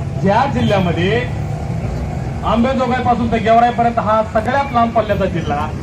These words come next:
एका फोनवर, एका शब्दावर सर्व मित्र एका रांगेत उभे राहतात, हे सर्व महाराष्ट्र राज्य जुनी पेन्शन हक्क संघटनेनं दिलं आहे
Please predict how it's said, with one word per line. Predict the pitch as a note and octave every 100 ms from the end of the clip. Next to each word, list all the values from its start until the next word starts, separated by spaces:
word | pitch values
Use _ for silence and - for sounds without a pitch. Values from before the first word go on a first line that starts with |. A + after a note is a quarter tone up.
| - - - -
एका | A3 A#3+ C4
फोनवर, | A#3+ C4 C4 C4 B3+ -
एका | C4+ A3+
शब्दावर | - C4 C4 C4+ B3
सर्व | A3 C4+ C4 B3
मित्र | A#3
एका | A#3 A#3 G#3+ A3
रांगेत | A#3+ C#4+
उभे | C4 A3+
राहतात, | G3 F#3 F3+ F3 -
हे | - - F#3+ G3+
सर्व | - B3 A#3+ A#3 A3 - -
महाराष्ट्र | F#3+ G#3+ G3+ G3+
राज्य | G3
जुनी | F#3 G3+
पेन्शन | F#3+ G3 G3
हक्क | F3 F#3+
संघटनेनं | F#3 G3 F#3 F#3+ F3
दिलं | E3 D#3
आहे | C3+